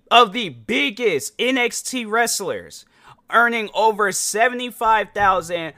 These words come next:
but much less than two hundred and fifty thousand. But Lele Pons, a popular content creator, is getting offered twenty million? No. Uh-uh. All right, let, let's just look up W W E salary. W, or,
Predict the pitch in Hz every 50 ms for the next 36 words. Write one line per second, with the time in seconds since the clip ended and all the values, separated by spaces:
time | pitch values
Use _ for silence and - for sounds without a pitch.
0 | _ _ - 135 127 208 202 180 156 147 151 190 220 233 220 - 175 175 185 208
1 | 220 208 185 175 - - 170 156 175 170 156 147 - - 226 220 214 226 208 196
2 | 180 196 190 180 160 - - 202 175 - 185 160 - - 151 139 123 113 107 110
3 | 101 98 - - - - - 135 135 208 220 214 190 160 147 147 147 165 185 220
4 | 233 247 240 240 254 254 262 254 - 165 226 240 233 220 170 135 110 90 92 98
5 | - - - _ - - _ - 202 170 151 - - - 170 175 202 220 220 240
6 | 247 247 247 247 220 - - 254 247 247 226 - - 208 190 185 - - 190 185
7 | 175 165 175 165 - 175 180 170 160 151 202 196 185 185 180 185 180 175 - 196
8 | 165 139 - - - - 175 196 220 214 208 - 240 208 151 127 131 160 196 220
9 | 254 254 254 254 254 254 - _ _ _ - 117 139 156 165 165 156 123 107 98
10 | - - - _ _ - - 147 143 127 - - 113 107 104 - - 170 202 196
11 | 190 180 196 220 226 226 214 226 240 240 - - 240 214 180 185 202 196 - -
12 | 185 160 143 131 120 143 147 151 147 139 139 151 135 135 131 131 131 131 131 127
13 | 123 123 117 - - - 123 117 107 104 104 95 95 95 101 104 101 151 160 165
14 | 160 160 - 143 165 160 147